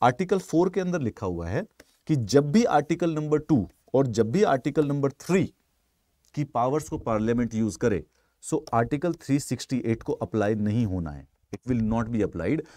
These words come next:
Rather, ये सिंपल मेजोरिटी से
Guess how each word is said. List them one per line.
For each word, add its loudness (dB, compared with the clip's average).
Rather, 4
ये 2
सिंपल 0
मेजोरिटी 0
से -4